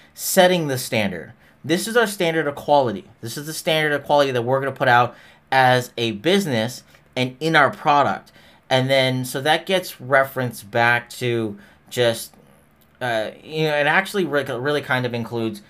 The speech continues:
the business, finance, and operations piece of this one. Going back just a little bit, I know I'm jumping here, but this is so very valuable to mention, is that when we're talking about the business foundation,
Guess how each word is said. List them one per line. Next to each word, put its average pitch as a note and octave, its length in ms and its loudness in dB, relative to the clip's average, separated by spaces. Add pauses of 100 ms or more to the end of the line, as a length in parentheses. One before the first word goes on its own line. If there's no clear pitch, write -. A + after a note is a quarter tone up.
(260)
the B2 80 -6
business, A#2+ 400 -4
finance, A2+ 400 -2
and G#2+ 100 -10
operations G#2+ 640 -6
piece G#2 260 -12
of F#2+ 120 -14
this F#2+ 200 -8
one. E2 220 -12 (640)
Going G#3+ 260 -2
back D#3 220 2
just - 160 -10
a B2+ 40 -6
little A2+ 220 -4
bit, G2 140 -8
I A#2 140 -6
know D#3 140 0
I'm D#3 120 -4
jumping B2 280 -4
here, G#2+ 280 -4 (280)
but B2+ 200 0
this B2+ 240 -8
is B2 80 -10
so D#3+ 180 2
very C3+ 340 0
valuable A#2+ 480 0
to G#2+ 140 -10
mention, G#2+ 640 -2 (360)
is A#2+ 180 -2
that A2+ 380 2 (160)
when C3+ 320 -6
we're D#3+ 220 -2
talking F3+ 380 -4
about C3 480 2
the A#2+ 80 -4
business B2+ 600 -6
foundation, A2+ 680 -4